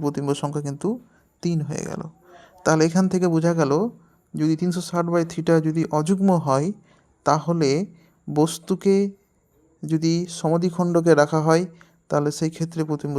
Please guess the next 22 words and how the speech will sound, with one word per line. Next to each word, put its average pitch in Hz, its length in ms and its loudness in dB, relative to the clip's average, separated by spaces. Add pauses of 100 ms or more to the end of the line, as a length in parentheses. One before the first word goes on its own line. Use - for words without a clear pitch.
(120)
সংখ্যা 143 280 -8
কিন্তু 135 200 -6 (320)
আগের 143 260 2
মতো - 240 -4
হবে। - 180 -10 (960)
তো - 60 -2 (100)
এখান 170 260 -4
থেকে 170 220 -4
আমরা 175 160 -2 (360)
বলতে 147 280 -2
পারি 147 200 -4 (500)
যে 143 80 -6 (180)
অযুগ্ম 170 320 -4 (160)
হলে 139 200 -2 (1400)
অ্যাকচুয়াল - 540 2
প্রতিবিম্বের 175 420 -2
সংখ্যা 156 300 -4
বের 151 160 0
করার 147 240 0 (800)
যেটা 147 240 -2
ফ-, - 140 -20 (460)
সূত্র, 214 260 -4